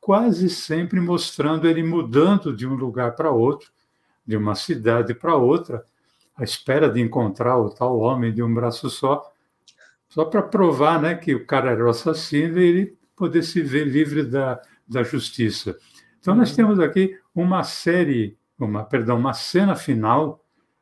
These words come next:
Speaker 1: é, lembrando aqui que o Richard Kimball era dublado pelo Carlos Alberto Mendonça, o Tenente Gerard pelo Alan Lima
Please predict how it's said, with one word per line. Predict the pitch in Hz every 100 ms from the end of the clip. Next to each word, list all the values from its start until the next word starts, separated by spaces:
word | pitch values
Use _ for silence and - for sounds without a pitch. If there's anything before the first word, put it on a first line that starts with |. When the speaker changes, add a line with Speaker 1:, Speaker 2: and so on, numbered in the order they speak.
| _ _ _ -
Speaker 1:
é, | 120 117 113 113 143
lembrando | 131 123 147 139
aqui | 120 - 165 175 - _ _
que | - 151 151
o | 151 113
Richard | 139 190 190 160 -
Kimball | 165 202 160 120 -
era | 151 139 143 139
dublado | 120 151 131 147 160 -
pelo | 151 139
Carlos | - 165 160 123
Alberto | 131 110 120 113
Mendonça, | 139 156 143 135 143 143 185 196 _ _ _ _ _ _ _ -
o | 151 139
Tenente | 165 151 165 165
Gerard | 123 - 170 131 110 -
pelo | 135 123 139 -
Alan | 156 165 147 123
Lima | 113 131 147 190